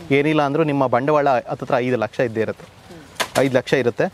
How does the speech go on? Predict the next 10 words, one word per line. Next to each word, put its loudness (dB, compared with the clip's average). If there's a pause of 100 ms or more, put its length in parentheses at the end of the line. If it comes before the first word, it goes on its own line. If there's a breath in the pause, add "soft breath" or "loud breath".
(380 loud breath)
So, 4
ಆ 2
ಐದು 2
ಲಕ್ಷನ 0
ರಿಕವರ್ 2
ಮಾಡಿ 2
ಲಾಭ 2
ಮಾಡ್ತೀನಿ -2
ಅಂತ -4
ಅಂದ್ರೆ -4